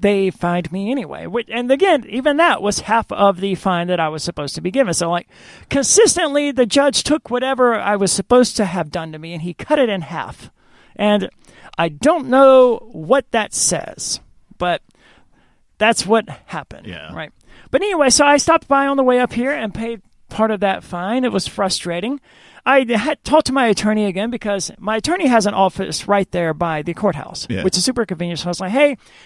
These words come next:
Speaker 1: I gotta stop by and pay this fine, and I've got a dog and two cats with me,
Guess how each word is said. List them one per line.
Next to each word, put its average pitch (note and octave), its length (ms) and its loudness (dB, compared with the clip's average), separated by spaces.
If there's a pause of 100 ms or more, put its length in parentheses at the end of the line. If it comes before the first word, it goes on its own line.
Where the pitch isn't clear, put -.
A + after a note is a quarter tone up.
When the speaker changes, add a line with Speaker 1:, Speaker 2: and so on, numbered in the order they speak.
(100)
Speaker 1:
I C4+ 140 4
gotta C#4 160 4
stop B3 240 -2
by A3+ 180 2
and A3+ 100 -4
pay G#3+ 140 -6
this G3+ 180 -6
fine, G#3 320 -4
and F#3 140 -8
I've F3 100 -8
got G#3 200 -6
a F3+ 40 -8
dog F3 400 -2
and - 120 -12
two F3+ 160 -8
cats F3 320 -8
with G#3 100 -6
me, A3+ 220 -6